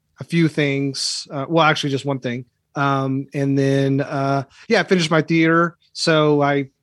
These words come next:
basically used it every day for three weeks. So it was marvelous.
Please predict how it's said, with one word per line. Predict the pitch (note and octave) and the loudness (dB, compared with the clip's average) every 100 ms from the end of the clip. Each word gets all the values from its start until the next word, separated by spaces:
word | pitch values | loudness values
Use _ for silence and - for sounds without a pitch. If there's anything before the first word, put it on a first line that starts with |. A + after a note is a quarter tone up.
| - | -4
basically | C#3+ C3 C#3 D3 C#3+ C3+ - _ _ _ _ | -2 -2 -4 0 0 0 -6 _ _ _ _
used | D3 D#3 C3+ | 0 0 2
it | D#3+ D#3 _ | 0 0 _
every | D3 C#3+ | -4 0
day | D3+ D3 D#3 | 0 2 0
for | C#3+ D#3 D3 D3 | -2 -4 -2 -2
three | C#3+ D#3 | -4 -2
weeks. | E3 D3+ - - - - | 0 -2 -4 -14 -14 -16
So | - D3 | -6 -2
it | D3+ | 0
was | D3+ B2+ | 0 0
marvelous. | D3 C3+ A#2+ A#2+ - - | 0 0 -2 -8 -10 -14